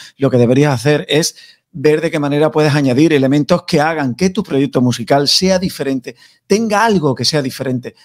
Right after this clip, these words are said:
al resto del mercado. Para pasar al punto número tres, porque desde ahí es de donde hay que trabajar la visibilidad.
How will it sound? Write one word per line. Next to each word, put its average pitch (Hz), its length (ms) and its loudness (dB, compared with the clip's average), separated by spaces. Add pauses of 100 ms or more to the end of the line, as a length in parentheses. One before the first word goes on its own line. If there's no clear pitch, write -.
(160)
al 139 220 -2
resto 151 520 -2 (240)
del 147 440 0 (100)
mercado. 131 640 0 (540)
Para - 440 0
pasar 151 540 -2
al 131 160 0
punto 165 260 0
número 143 280 2
tres, - 560 -2
porque 123 280 -4
desde 127 220 2
ahí 165 220 0
es 143 100 -4
de 147 220 0
donde 165 420 0
hay 185 140 2
que 127 100 -6
trabajar 110 400 -4
la 104 100 -6
visibilidad. 104 560 -6